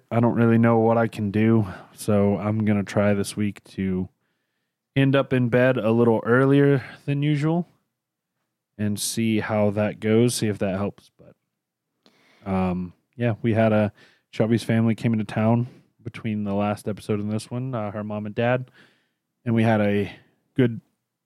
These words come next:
excuse me, a very good visit. Um, unfortunately, I wasn't able to take off of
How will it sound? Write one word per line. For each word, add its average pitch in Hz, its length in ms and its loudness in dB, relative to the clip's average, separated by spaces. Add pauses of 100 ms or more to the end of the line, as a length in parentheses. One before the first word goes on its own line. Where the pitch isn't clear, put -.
excuse 135 320 0
me, 107 100 0
a 95 80 0
very 117 240 4
good 107 180 -2
visit. 110 440 0
Um, 95 420 -6 (1900)
unfortunately, 107 520 0
I 107 40 4
wasn't 107 260 2
able 98 200 0
to - 160 -20
take 110 260 -6
off 101 280 -4
of 98 280 -14